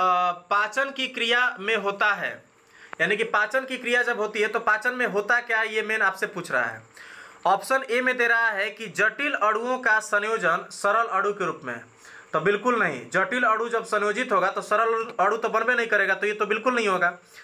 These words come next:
अगला ऑप्शन, ऑप्शन बी कह रहा है कि सरल अणु का संयोजन जटिल अणु के रूप में, ये भी नहीं होगा बाबू। देखो पाचन की क्रिया में संयोजन होता ही नहीं है, तो दोनों में से कोई नहीं होगा। ऑप्शन सी कह रहा है कि जटिल अणु का विखंडन सरल अणु के रूप में,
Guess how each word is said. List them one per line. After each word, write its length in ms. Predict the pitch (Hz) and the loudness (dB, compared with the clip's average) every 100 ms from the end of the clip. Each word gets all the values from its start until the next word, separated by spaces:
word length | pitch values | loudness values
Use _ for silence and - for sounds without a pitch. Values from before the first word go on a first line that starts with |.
| - - - - | -20 -20 -10 0
अगला 320 | 185 233 247 | 2 4 2
ऑप्शन, 200 | 247 254 | 2 -2
ऑप्शन 280 | 240 240 240 | -2 0 -2
बी 200 | 208 254 | -2 -2
कह 180 | 254 240 | 2 4
रहा 200 | 226 196 | 4 2
है 120 | 214 | -2
कि 140 | 233 | -8
सरल 360 | 214 214 233 269 | -6 0 2 2
अणु 280 | 240 226 240 | 2 0 0
का 160 | 240 | -2
संयोजन 540 | 214 214 208 190 214 226 | -2 -2 0 2 0 -2
जटिल 460 | - 190 202 247 247 | -2 0 0 -2 0
अणु 220 | 196 208 | 0 2
के 120 | 226 185 | 0 -2
रूप 120 | 165 | -2
में, 200 | 135 117 - - - - - - | -4 -6 -8 -20 -20 -20 -18 -6
ये 140 | 170 220 | 0 2
भी 140 | 269 | 2
नहीं 160 | 269 233 | 2 2
होगा 180 | 180 | 0
बाबू। 240 | 147 127 127 | 0 -2 -2
देखो 260 | 180 170 113 - - - - - - - - - | -4 -2 -8 -10 -20 -20 -20 -20 -20 -20 -20 -4
पाचन 420 | 196 196 226 285 294 | 0 0 2 -2 -2
की 120 | 277 | -8
क्रिया 300 | 269 247 254 | -4 0 0
में 100 | 254 | 0
संयोजन 520 | 247 233 226 226 247 | 0 0 2 2 2
होता 280 | 214 208 202 | 0 2 0
ही 160 | 196 | 0
नहीं 200 | 190 151 | -4 -6
है, 220 | 123 113 - - - - | -8 -14 -18 -20 -14 -6
तो 60 | |
दोनों 300 | 160 208 254 | 0 2 2
में 120 | 247 226 | 0 0
से 120 | 240 | -2
कोई 200 | 240 240 | 0 0
नहीं 100 | 240 | 2
होगा। 320 | 220 202 208 - - - - - - | 2 0 -2 -12 -20 -20 -20 -6 0
ऑप्शन 340 | 196 196 262 | 0 0 -4
सी 180 | 262 269 | -2 -4
कह 180 | 277 254 | 0 2
रहा 200 | 240 233 | 2 2
है 200 | 190 208 | 0 -2
कि 160 | 220 | -6
जटिल 400 | 185 214 220 285 | -4 -2 0 0
अणु 240 | 220 233 247 | 2 2 2
का 120 | 240 | -2
विखंडन 540 | 214 220 220 233 175 | -2 0 0 0 -2
सरल 320 | 143 196 214 214 | 0 0 0 2
अणु 180 | 190 185 | 0 0
के 120 | 175 | -2
रूप 140 | 139 127 | -4 -8
में, 180 | 113 | -14